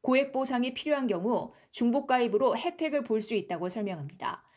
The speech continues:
중복 가입을 법으로 제재하지 않는 이유가 있다는 겁니다. 실손보험의 중복 가입은 한편에선 소비자의 보험료 이중 부담 문제로 다른 한편에선 고액 진료비를 고질적으로 청구하는 가입자에 따른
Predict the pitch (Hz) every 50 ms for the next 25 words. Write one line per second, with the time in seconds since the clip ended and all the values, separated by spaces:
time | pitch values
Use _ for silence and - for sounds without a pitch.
0 | _ - - _ - - 247 240 240 262 262 262 247 226 214 202 208 262 233 131
1 | 98 - - - - - 226 254 - 254 165 - - - 233 226 226 269 269 269
2 | 247 220 233 262 - - 185 196 226 247 277 269 247 214 202 185 202 226 240 -
3 | 208 - 226 226 202 196 175 160 147 143 147 147 151 143 131 - _ _ _ _
4 | _ _ _ _ _ _ _ _ - - - 302 302 302 311 302 294 269 277 262
5 | 254 254 285 269 - - - 233 233 269 262 262 240 214 202 190 - 277 247 180
6 | - - 240 - 339 330 320 320 294 247 220 220 - 131 87 78 - _ - -
7 | - 277 277 285 233 247 220 233 269 240 262 - 247 254 262 262 254 262 277 247
8 | - 220 220 240 233 285 302 294 277 254 226 240 233 214 196 185 180 185 170 175
9 | - - - - _ _ _ _ _ - - 214 208 233 240 254 226 214 233 196
10 | 180 170 - 269 240 214 208 - - _ _ _ _ - - 247 262 277 269 269
11 | - 254 240 240 226 190 202 240 269 220 123 - - - - 247 254 240 294 302
12 | 294 302 277 262 226 254 269 269 277 - 302 294 285 277 262 240 240 254 262 254
13 | - - 196 208 202 - 233 208 196 185 - - 170 214 254 214 - -